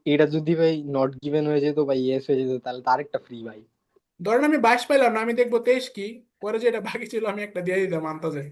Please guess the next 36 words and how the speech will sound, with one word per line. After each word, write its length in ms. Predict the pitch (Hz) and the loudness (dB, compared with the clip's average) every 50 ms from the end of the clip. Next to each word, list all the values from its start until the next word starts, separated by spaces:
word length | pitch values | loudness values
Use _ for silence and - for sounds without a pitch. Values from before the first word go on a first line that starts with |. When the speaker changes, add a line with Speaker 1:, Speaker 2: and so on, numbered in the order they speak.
| - _ _ _ _ _ _ _ _ _ _ _ _ _ _ _ _ _ - | -16 _ _ _ _ _ _ _ _ _ _ _ _ _ _ _ _ _ -8
Speaker 2:
এখান 220 | - 233 254 269 254 | -4 -2 0 2 4
থেকে 160 | 269 277 294 | 4 4 2
তিনটা 280 | 285 285 285 285 269 277 254 | 2 2 0 2 2 2 2
হইলে 200 | 254 269 262 262 | 2 4 4 4
enough। 300 | - 214 190 165 165 165 - _ _ _ _ _ _ _ _ _ _ _ _ _ - | 4 4 2 -2 -4 -6 -10 _ _ _ _ _ _ _ _ _ _ _ _ _ -4
ওকে, 160 | 247 254 262 | 0 0 2
তেইশ 200 | 247 254 247 240 247 | 4 4 2 2 2
নাম্বারটা 300 | 277 247 247 240 226 208 | 0 0 0 0 -2 -4
পড়ি। 220 | 190 180 165 147 - - _ _ _ _ _ _ _ _ _ _ _ _ _ _ _ _ _ - | -4 -4 -4 -4 -6 -12 _ _ _ _ _ _ _ _ _ _ _ _ _ _ _ _ _ -4
If 200 | 254 294 330 320 - - _ | 0 0 0 -2 -4 -6 _
we 120 | 269 294 302 294 | -2 0 0 2
want 240 | 269 247 247 254 262 | 2 2 2 2 2
to 100 | 262 269 277 277 | 0 0 2 2
ensure, 440 | 277 262 254 - - 226 247 269 262 | 2 2 0 0 0 2 2 4 4
আমরা 200 | 233 226 233 240 | 2 2 0 -2
যদি 140 | 226 247 233 | -2 -4 -6
শিওর 280 | - - - 269 294 294 | -6 -6 -4 -2 0 0
হইতে 240 | 277 262 - 202 180 | 0 0 -2 -2 -4
চাই 240 | 180 180 175 170 180 175 | -2 -2 0 0 0 0
that 240 | 185 185 175 190 196 - - - _ _ _ _ _ _ - | 2 2 2 2 0 -4 -10 -20 _ _ _ _ _ _ -10
machine 420 | 190 214 240 247 240 - 294 285 269 277 208 | -6 -4 -4 -4 0 0 0 0 2 2 0
acts 280 | 214 226 233 233 - - - - - | 0 0 0 -2 -6 -8 -10 -8 -6
in 160 | - 240 254 254 240 190 | -4 -4 -4 -4 -4 -2
our 240 | 196 208 214 226 220 185 160 | -2 0 0 0 0 -2 -2
best 320 | 170 220 262 269 262 - - - | -2 0 0 0 0 -2 -6 -8
interest, 440 | 226 208 208 202 180 165 151 147 - - | -8 -4 -4 -2 -2 -2 -4 -4 -8 -6
মেশিন 260 | 190 214 214 - 254 233 | -6 -4 -4 -4 -6 -4
কি 80 | - 214 | -2 -2
আমাদের 320 | 196 202 208 208 208 202 | -2 -2 -2 -2 -2 0
একদম 280 | 208 202 196 208 208 196 180 | -2 -2 -2 -2 -4 -4 -4
ইন্টারেস্ট, 420 | 202 208 202 240 226 220 196 - - - | -6 -6 -4 -2 0 0 -2 -2 -6 -6
মানে 140 | 175 175 185 | -6 -4 -4
আমাদের 280 | 196 208 220 208 208 202 | -2 -2 -2 0 0 0
অনুযায়ী 300 | 196 196 190 190 196 190 | -2 -2 -2 -2 -2 -2
চলে, 280 | 185 190 185 165 151 170 196 - - _ _ _ _ _ _ _ _ _ _ - | -2 -2 -2 -2 -2 -4 -6 -8 -12 _ _ _ _ _ _ _ _ _ _ -4
we 120 | 233 277 | -2 0